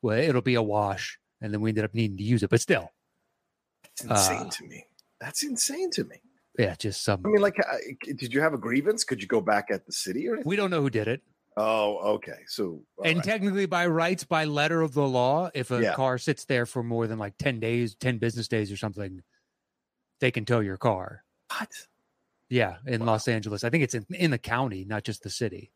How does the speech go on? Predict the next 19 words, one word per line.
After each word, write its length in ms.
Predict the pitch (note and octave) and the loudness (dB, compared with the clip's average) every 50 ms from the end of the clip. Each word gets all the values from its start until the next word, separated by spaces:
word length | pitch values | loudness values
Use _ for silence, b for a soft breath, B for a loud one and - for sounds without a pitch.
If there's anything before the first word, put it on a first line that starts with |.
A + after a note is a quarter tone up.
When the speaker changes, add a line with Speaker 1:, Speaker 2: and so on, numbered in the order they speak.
| _ - | _ 0
Speaker 2:
I 80 | - D#3 | 0 0
think 200 | - G3 - - | 0 -2 -2 -2
you 80 | D3+ - | -2 -2
actually, 320 | - C#3+ D3 - - D3 | -2 -2 -2 -2 -2 -2
no, 100 | B2 B2 A#2+ | 0 0 0
you 120 | A#2+ A#2 | 0 2
know 120 | G#2+ A#2 A2 | 2 2 2
what? 260 | G#2+ A#2+ C#3+ D3+ B2 | 2 2 0 0 0
You 60 | G#2+ | 0
might 200 | G#2 G#2+ G#2+ - | 0 2 0 0
be 80 | - F2 | 0 -2
right, 240 | D#2+ F2 F2 F2 - | 0 0 0 -2 -2
'cause, 160 | - F#2+ E2+ | -4 -6 -4
I 40 | F#2 | -2
mean, 520 | F2+ F#2+ F#2+ F#2+ F#2+ F#2 F2+ F2 E2 D#2+ - _ _ - | -2 0 0 0 0 0 -2 -2 -4 -6 -10 _ _ -16
years 640 | F#2 F#2 F#2 E2 D2+ - D#2+ F2 F#2 F#3+ F3 C#3+ A2 | -14 -12 -12 -12 -8 -4 0 2 4 6 6 6 6
ago, 540 | A#2 G2 E2 E2 C#2 - - - - - _ _ _ _ _ _ - | 4 2 0 -2 -4 -6 -6 -12 -16 -18 _ _ _ _ _ _ -10
when 180 | - - F2 | -6 -4 -2
I 520 | E2+ F2 F#2+ G#2 G#2 G2+ F#2+ F2+ E2 D2 | 0 0 2 2 2 2 2 0 -2 -4